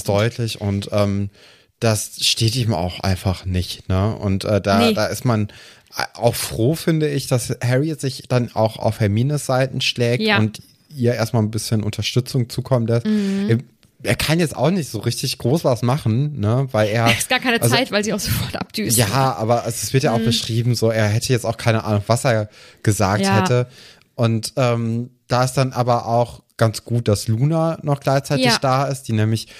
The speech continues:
Speaker 2: gehört hat, wie jemand weint im Mädchenklo.
Speaker 1: Mhm.
Speaker 2: Und das ist dann schon ganz nett, dass, äh, Luna sich dann eben auch um Hermine gekümmert hat. Und anscheinend hat auch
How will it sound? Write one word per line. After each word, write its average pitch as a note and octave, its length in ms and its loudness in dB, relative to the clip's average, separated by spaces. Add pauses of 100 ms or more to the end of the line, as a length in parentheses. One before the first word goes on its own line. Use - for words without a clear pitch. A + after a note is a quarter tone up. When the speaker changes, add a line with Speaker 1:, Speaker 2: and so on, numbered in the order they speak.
(180)
Speaker 2:
gehört A2+ 340 0
hat, A#2+ 200 -4
wie G#2+ 60 -4
jemand G#2 360 0 (160)
weint A2+ 340 2
im B2 340 -4
Mädchenklo. B2 800 0 (420)
Speaker 1:
Mhm. G#3+ 160 -2
Speaker 2:
Und G#2 360 2 (140)
das A#2 200 2
ist - 160 -4
dann G#2+ 220 0
schon G#2+ 200 -2
ganz G2+ 240 -2
nett, G#2+ 200 2
dass, - 240 -2 (100)
äh, G#2+ 220 2
Luna A2 240 0
sich A2 180 -6
dann G#2 180 0
eben F#2+ 200 0
auch G2+ 240 0
um A2 260 -2
Hermine A2+ 640 0 (120)
gekümmert A#2 540 0
hat. A#2 220 0 (580)
Und G#2 200 2
anscheinend A2 540 0
hat A2 320 0
auch G2+ 380 0